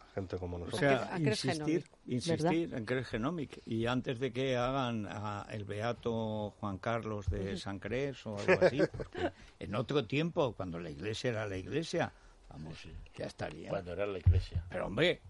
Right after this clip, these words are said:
Speaker 2: tres milagros, me han arreglado la columna, tal y cual, a partir del segundo milagro ya se incoa el proceso de beatificación y canonización.
Speaker 1: No me
Speaker 2: O sea,
Speaker 1: digas
Speaker 2: los
Speaker 1: eso,
Speaker 2: mi-
Speaker 1: que luego hay que aguantarle.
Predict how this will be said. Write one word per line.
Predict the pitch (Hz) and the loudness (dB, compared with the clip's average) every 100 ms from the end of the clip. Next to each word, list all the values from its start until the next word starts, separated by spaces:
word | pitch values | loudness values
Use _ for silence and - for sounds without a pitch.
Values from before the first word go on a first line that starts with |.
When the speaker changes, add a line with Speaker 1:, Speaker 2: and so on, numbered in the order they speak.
| - - | -18 -8
Speaker 2:
tres | 123 135 131 | -2 0 2
milagros, | 151 156 160 131 98 87 - - | 6 8 8 6 -2 -8 -12 -6
me | 101 104 | 0 2
han | 117 | 2
arreglado | 120 117 127 127 127 | 0 0 2 4 4
la | 127 | 4
columna, | 131 139 151 139 98 107 | 2 4 6 6 2 2
tal | 113 135 | 4 4
y | |
cual, | 139 175 220 | 8 8 8
a | 110 | 2
partir | 107 104 160 160 | 0 2 2 4
del | 156 | 2
segundo | 135 165 156 | 2 0 2
milagro | 151 151 175 196 190 | 2 6 6 6 4
ya | 143 160 - - | 4 4 2 -10
se | - - 139 | -2 6 6
incoa | 139 - 196 | 6 8 10
el | 196 | 10
proceso | - 123 185 165 131 | 6 0 2 0 2
de | 127 | 2
beatificación | 120 113 120 120 120 107 185 208 - - | 2 0 -4 -2 -4 0 2 2 -2 -4
y | 220 135 | 2 4
canonización. | 139 127 120 110 95 95 - 135 120 - - - - - | 6 4 2 -2 -4 -6 -4 -4 -4 -12 -18 -18 -14 -4
Speaker 1:
No | 113 | 2
me | |
Speaker 2:
O | 107 | 4
sea, | |
Speaker 1:
digas | 107 104 131 | 6 6 8
Speaker 2:
los | 117 | 8
Speaker 1:
eso, | 127 | 10
Speaker 2:
mi- | |
Speaker 1:
que | 107 | 10
luego | 107 110 | 8 8
hay | 113 | 6
que | |
aguantarle. | 95 90 87 113 120 90 - 127 | 4 2 4 4 4 2 2 2